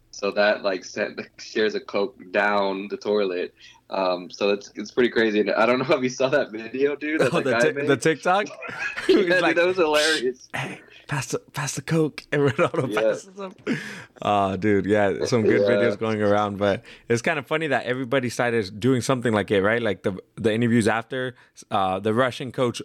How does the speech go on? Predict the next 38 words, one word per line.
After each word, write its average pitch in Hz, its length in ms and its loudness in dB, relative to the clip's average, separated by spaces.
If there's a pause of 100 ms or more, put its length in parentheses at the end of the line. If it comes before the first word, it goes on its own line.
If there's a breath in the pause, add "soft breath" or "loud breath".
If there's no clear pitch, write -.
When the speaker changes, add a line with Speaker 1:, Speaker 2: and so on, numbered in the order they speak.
Speaker 2:
opened 120 380 0
up 117 160 0
the 127 80 2
Coke 131 340 2
and 127 100 -2
started 127 300 2
drinking 127 460 0
it. 127 280 0 (280 loud breath)
You 113 100 4
had, 110 140 4
Speaker 1:
<laughs> 127 140 0
Speaker 2:
um, 95 520 0
what, 113 320 0
Pogba 120 400 0
moved 117 240 -4
the 104 160 2
Heineken 131 540 -6
bottle. 127 600 2 (300 soft breath)
Um, 92 580 0
yeah, 107 260 2
there's 101 200 -4
just 113 180 -4
a 107 40 -6
bunch 98 240 0
of, 104 280 0
uh, 95 320 2
different 95 580 -2 (140)
funny 104 300 0
things 101 280 -2
going 98 260 0
on 95 140 -2
because 95 300 -4
of 95 80 -4
that. 95 160 -2
That 92 80 -2
was 95 100 0
pretty 104 220 -2
funny. 101 300 -4